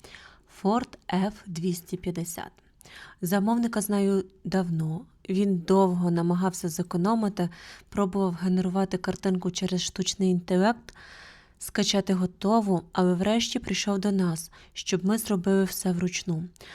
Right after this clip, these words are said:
А поки я показуватиму, як від руки оживає ця машина, розкажу історію успіху Генрі Форда, людини, чий підхід до роботи і психологічна стійкість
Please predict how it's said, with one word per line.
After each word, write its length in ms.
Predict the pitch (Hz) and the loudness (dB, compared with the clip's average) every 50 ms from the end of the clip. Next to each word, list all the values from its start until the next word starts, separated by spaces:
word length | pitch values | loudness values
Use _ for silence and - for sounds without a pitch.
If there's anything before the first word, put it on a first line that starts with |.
| - - - - - _ _ | -20 -20 -20 -20 -20 _ _
А 80 | - 196 | -8 -6
поки 280 | - 254 240 - 240 226 | -6 -6 -4 0 2 2
я 100 | 220 220 | 2 0
показуватиму, 880 | - 214 208 - - 214 208 208 - 190 180 180 180 - 175 180 180 | -2 -6 -6 -2 0 0 0 0 0 -2 -2 -4 -2 -2 0 0 2
як 420 | 180 170 - 196 190 202 196 - 196 | 0 0 2 2 2 2 0 -2 -4
від 140 | 180 165 | -4 -2
руки 360 | 180 180 180 - - 208 196 - | -2 -4 -4 -2 -2 -2 -2 0
оживає 500 | - 180 165 180 180 180 185 185 180 175 | -2 -2 -2 0 0 2 2 2 2 2
ця 200 | 170 170 - 180 | 0 -2 -4 -2
машина, 580 | 175 170 175 175 - - 233 233 226 202 180 180 - - - - - - - - | -2 -2 -2 -4 -4 -4 -4 -2 -2 -2 -4 -4 -6 -14 -20 -20 -20 -12 -6 -4
розкажу 460 | 185 180 - - - 190 180 220 233 | -4 -2 -2 -2 -2 -2 0 2 0
історію 580 | 233 226 233 233 - 220 214 208 208 208 190 - - | 0 0 -2 -2 -2 0 2 2 2 0 0 -2 -2
успіху 560 | - 214 220 - - - - - - - 214 | -4 -4 -4 -4 -8 -12 -18 -16 -12 -10 -8
Генрі 400 | 196 175 175 190 185 180 185 185 | -6 -6 -4 -2 -2 -2 -2 -2
Форда, 520 | 180 - - - 175 175 170 175 - 165 - - _ - - - - - - - | -4 -6 -8 -6 -6 -6 -6 -6 -10 -12 -14 -16 _ -20 -20 -20 -20 -16 -8 -2
людини, 460 | 202 196 190 170 202 226 226 226 214 | -2 0 0 0 -2 -2 -2 -2 -4
чий 200 | 208 - - 196 | -4 -4 -6 -6
підхід 540 | 190 - 196 190 - - - - 202 196 180 | -6 -8 -8 -10 -12 -14 -14 -12 -10 -8 -4
до 140 | 190 190 185 | -4 -2 -2
роботи 580 | 185 185 180 180 - 185 202 233 226 226 - 180 | -2 -2 -4 -4 -6 -4 -4 -4 -4 -4 -6 -8
і 80 | 180 | -8
психологічна 960 | - - - - 185 - - 190 190 202 190 185 220 214 - - - 190 190 | -8 -10 -8 -8 -8 -4 0 2 2 2 2 0 -4 -6 -4 -2 -2 -2 -2
стійкість 640 | - - - - 226 233 233 233 - 180 - - | -4 -6 -10 -8 -8 -8 -6 -6 -10 -12 -12 -12